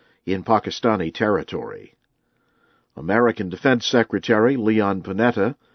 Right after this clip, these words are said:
defended the use of the pilotless aircraft Wednesday.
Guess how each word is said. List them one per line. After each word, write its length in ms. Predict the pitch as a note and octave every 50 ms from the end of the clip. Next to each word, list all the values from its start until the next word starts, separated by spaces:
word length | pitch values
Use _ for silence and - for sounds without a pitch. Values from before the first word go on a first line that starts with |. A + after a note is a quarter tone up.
| _ _ _ _ _ _ _
defended 680 | - A#2 - - - E3 E3 D3+ B2+ G#2 G#2 A#2+ C3+ A#2
the 100 | A2+ A#2
use 400 | G#2+ G#2+ A#2+ C3+ C#3 B2 - -
of 200 | - A#2 A2+ G2
the 80 | A2+ -
pilotless 880 | - - - C#3 C3 B2 A2+ A2+ G#2+ - - F#2+ A2 A2 G#2 - - -
aircraft 720 | - B2 C3 B2 - - - F#2 E2+ F2 G2 A#2 - -
Wednesday. 680 | - A2+ A2+ G2+ D#2+ - - - - G1+ G1+ - - _